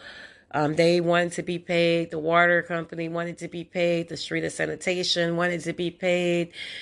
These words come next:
The insurance companies wanted to be paid. Um, the income tax, property taxes, they're due. I, <laughs> and if you have a mortgage, all of that is due.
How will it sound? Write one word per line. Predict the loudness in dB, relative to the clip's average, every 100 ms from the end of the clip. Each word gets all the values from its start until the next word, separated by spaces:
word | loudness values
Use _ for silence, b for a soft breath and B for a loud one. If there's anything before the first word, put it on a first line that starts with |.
| B
The | -4
insurance | -4 0 2 4 4 2
companies | -2 -2 -2 -2 -2 -2
wanted | -2 -2 -4
to | -6
be | -4 -4
paid. | -2 2 4 4 2 -2 -6 B B B B B
Um, | 0 2 2
the | -2 0
income | 0 2 2 2
tax, | 0 0
property | 0 2 2 0 -6
taxes, | -2 0 0 -2 -8 -10 -16 -6
they're | 0 0
due. | 2 0 0 -4 -6
I, | -2 -2 -4 -10
<laughs> | -10 -10 -12 B B B B B
and | 4 4
if | 2
you | 0
have | 2 2
a | 2
mortgage, | 4 6 4 0 -8 -8 -12 -12 _ _ _
all | -4 0 2
of |
that | 2 2
is | 0 -4
due. | -6 -6